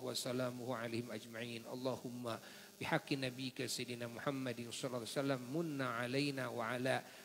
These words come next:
ahli baldatina Sumedang, wa khususah wa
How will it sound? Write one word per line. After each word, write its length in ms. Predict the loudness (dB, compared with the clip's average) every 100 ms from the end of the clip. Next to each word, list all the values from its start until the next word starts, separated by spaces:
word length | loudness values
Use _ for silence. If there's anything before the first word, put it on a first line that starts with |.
| 0
ahli 320 | 4 4 4
baldatina 640 | 2 2 2 2 2 2
Sumedang, 560 | 0 0 2 4 4 4 -4 -12 -16 -4
wa 480 | 4 6 8 6 2 0 -4 -2 0 0 0 -2 -4 -2 2
khususah 480 | 4 4 4 2
wa 220 | 2 2